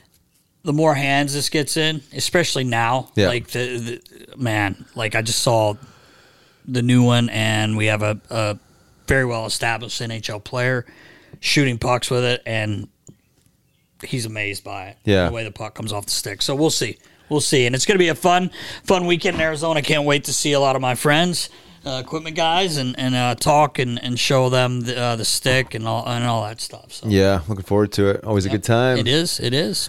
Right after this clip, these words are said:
Speaker 2: I think we're ready to rock here, Nast.
Speaker 1: One twenty?
Speaker 2: One twenty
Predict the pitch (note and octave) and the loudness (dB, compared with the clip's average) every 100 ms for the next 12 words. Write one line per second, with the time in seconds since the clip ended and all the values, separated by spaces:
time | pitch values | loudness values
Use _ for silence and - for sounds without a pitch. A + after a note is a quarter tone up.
0 | - - - _ _ E3+ G3+ D#3+ C#3 A2+ | -10 -20 -20 _ _ 4 6 6 6 6
1 | C#3+ - A#2 G2+ A#2+ - - - F3 A3+ | 4 2 0 2 2 0 -4 -2 2 2
2 | - B2 G#3 F4 - G#2 G#2+ C#3 D3+ - | 2 2 0 0 0 4 4 4 2 4
3 | C3 C#3+ B2 | 4 6 4